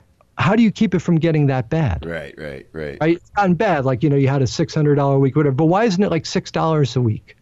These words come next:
Speaker 2: Right.
Speaker 1: Right? You will not let that happen.
Speaker 2: Right.
Speaker 1: Right? I don't care. Even, you know, like, you found your financial spine,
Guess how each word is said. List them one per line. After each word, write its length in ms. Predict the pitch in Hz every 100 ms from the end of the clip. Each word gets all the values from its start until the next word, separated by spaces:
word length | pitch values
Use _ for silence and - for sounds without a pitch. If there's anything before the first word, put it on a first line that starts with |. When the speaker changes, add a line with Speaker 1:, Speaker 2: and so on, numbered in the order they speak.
| _
Speaker 2:
Right. 160 | 73 73
Speaker 1:
Right? 240 | 135 147 - _ -
You 300 | 143 180 240
will 180 | 190 160
not 380 | 165 185 185
let 180 | 175 165
that 200 | 170 139
happen. 420 | 131 147 147 90 73
Speaker 2:
Right. 320 | 76 71 65 _ _ _
Speaker 1:
Right? 180 | 151 151
I 160 | 139 214
don't 200 | 233 -
care. 380 | - 180 170 - _ -
Even, 420 | 202 208 180 180
you 120 | 160
know, 140 | 175 170
like, 200 | 156 139 - -
you 140 | 160 156
found 360 | - 180 185
your 100 | 165
financial 520 | - 156 151 143 -
spine, 480 | 123 - 127 95 71